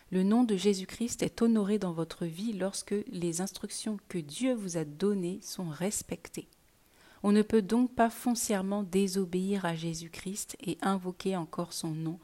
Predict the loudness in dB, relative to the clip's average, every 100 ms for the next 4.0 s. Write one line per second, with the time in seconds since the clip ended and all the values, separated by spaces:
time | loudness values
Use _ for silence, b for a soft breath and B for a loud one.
0 | b b b 0 2 2 0 -2 -2 -2
1 | -2 -2 -4 0 -2 0 -2 -2 -4 -6
2 | -10 -12 B B B 0 0 0 -2 -2
3 | 0 0 -2 -6 -10 -8 -8 -6 -8